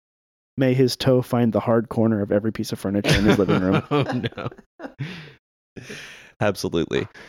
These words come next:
Speaker 3: Um, but besides that, then, um, Sunday was uneventful in the best way for Jordan after
Speaker 1: Yeah.
Speaker 3: the car was fixed.
Speaker 1: It was great.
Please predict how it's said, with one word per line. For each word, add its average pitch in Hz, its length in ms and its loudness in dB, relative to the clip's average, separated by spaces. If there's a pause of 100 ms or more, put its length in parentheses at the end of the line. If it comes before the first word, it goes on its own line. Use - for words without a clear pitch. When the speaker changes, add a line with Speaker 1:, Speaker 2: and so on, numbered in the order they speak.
(200)
Speaker 3:
Um, 113 480 -2 (720)
but 139 100 2
besides 160 440 -2
that, 131 300 0
then, 123 440 2
um, 113 680 4 (100)
Sunday 131 380 2
was 147 420 -2 (680)
uneventful 127 640 0
in 113 160 0
the 107 80 2
best 104 420 -2
way 101 320 4 (200)
for 117 160 0
Jordan 104 400 0 (160)
after 113 160 4
Speaker 1:
Yeah. 160 140 6
Speaker 3:
the 101 60 0
car 113 160 2
was 135 160 2
fixed. 113 300 -2
Speaker 1:
It - 60 -8
was 147 100 2
great. 147 240 0